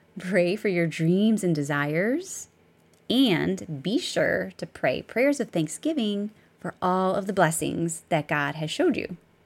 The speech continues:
right? There are always blessings. And when we take the time to thank God for those, it lets him know that we're grateful, of course, but it also creates positivity in our marriage and, and in our lives and shows us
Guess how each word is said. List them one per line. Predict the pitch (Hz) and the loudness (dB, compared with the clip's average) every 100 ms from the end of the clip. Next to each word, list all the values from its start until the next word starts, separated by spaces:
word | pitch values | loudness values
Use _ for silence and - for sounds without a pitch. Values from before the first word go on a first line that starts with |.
| _ - | _ -4
right? | 180 214 - | 0 0 0
There | 175 175 170 170 | 0 4 4 4
are | - 170 180 - | 2 2 0 0
always | 196 202 185 - | 2 2 0 -4
blessings. | - 156 - - 156 | -10 -8 -6 -6 -6
And | - 160 156 - - - - | -2 0 -2 -6 -18 -20 -4
when | 175 165 | 2 4
we | 160 | 2
take | 156 208 196 | 0 -4 -4
the | |
time | 170 170 160 160 165 _ - - _ _ | -2 0 2 0 -2 _ -20 -20 _ _
to | - 175 151 139 - _ _ _ _ _ _ | -4 -2 -2 -4 -8 _ _ _ _ _ _
thank | 208 233 202 | -2 -2 0
God | 156 - | -2 0
for | 165 | 0
those, | 143 143 190 269 262 - - - - - | 0 0 0 0 -4 -10 -20 -20 -16 -4
it | 156 | 0
lets | 156 - | 0 2
him | 180 | 2
know | 156 156 | 2 2
that | 156 | 0
we're | 160 | 0
grateful, | 190 214 202 | 0 0 -2
of | 180 | -6
course, | - 160 | -4 -6
but | 185 170 | -2 0
it | 185 | 0
also | 214 269 | 0 -2
creates | 262 - 175 160 160 | -4 -2 0 0 -2
positivity | - 165 156 - 165 156 147 | -4 -4 -2 -2 0 0 0
in | 143 | 0
our | 156 | 2
marriage | 180 196 208 214 | 2 0 -2 -2
and, | 175 160 - | -2 -2 0
and | 160 156 | 2 2
in | - 165 | 2 2
our | 147 | 2
lives | 147 151 170 170 | 0 0 0 0
and | 151 | -4
shows | - 165 165 160 | -2 2 2 2
us | 135 139 - - | -2 -6 -6 -6